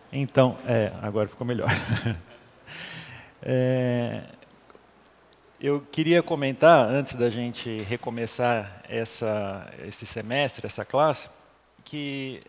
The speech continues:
é interessante, assim, pelo menos no, na, na minha área, na, na medicina, quando a gente tem um, um congresso,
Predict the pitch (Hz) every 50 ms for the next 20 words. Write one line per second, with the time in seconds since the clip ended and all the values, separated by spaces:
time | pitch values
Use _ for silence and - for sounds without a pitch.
0 | - - 160 180 175 - 190 180 170 135 - - 175 185 185 - 175 160 - -
1 | 151 139 131 120 117 110 - - 139 143 135 143 160 170 156 147 160 156 151 143
2 | 135 127 120 113 104 101 _ - - - - - - - - - - - - -
3 | _ _ _ - - - - - - 120 120 120 117 117 123 120 123 143 147 135
4 | 127 139 147 139 127 123 123 123 120 113 107 123 127 123 123 123 120 - - -
5 | 160 170 147 127 - 156 160 170 175 147 165 180 165 - - - 170 165 160 151
6 | 147 139 131 127 113 135 123 - 135 120 120 123 131 151 160 143 127 - - 120